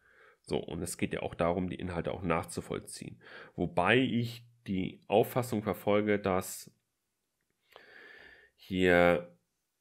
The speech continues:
in Bezug auf, ähm, die Lerninhalte, man kann alles auswendig lernen. Grundsätzlich könnt ihr alles auswendig lernen. Ihr könnt ganze Aufgaben mit Lösungen auswendig lernen. Nur der Umfang, der zeitliche Umfang ist eben immens hoch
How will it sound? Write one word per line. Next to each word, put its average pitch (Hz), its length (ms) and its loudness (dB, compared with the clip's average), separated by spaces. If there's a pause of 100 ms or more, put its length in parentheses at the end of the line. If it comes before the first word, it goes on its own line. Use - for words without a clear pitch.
(640)
in 104 140 2
Bezug 113 540 -2
auf, 98 500 6
ähm, 92 320 2
die 95 100 -2
Lerninhalte, 92 760 4
man 95 260 -2
kann - 380 -4
alles 107 400 4
auswendig 82 600 -4
lernen. - 200 -6
Grundsätzlich 127 680 2
könnt 107 220 -4
ihr 98 180 -2
alles 104 320 4
auswendig - 560 -8
lernen. - 180 -8
Ihr - 120 -6
könnt 113 220 2
ganze 110 360 2
Aufgaben 107 460 4
mit 98 140 -2
Lösungen 107 440 4
auswendig - 560 -6
lernen. 85 220 -2
Nur 131 300 4 (600)
der 98 260 4
Umfang, 143 480 4
der 92 120 2
zeitliche 123 600 2
Umfang 104 640 -2
ist - 200 -8
eben 95 320 -2
immens 101 680 0
hoch 123 480 4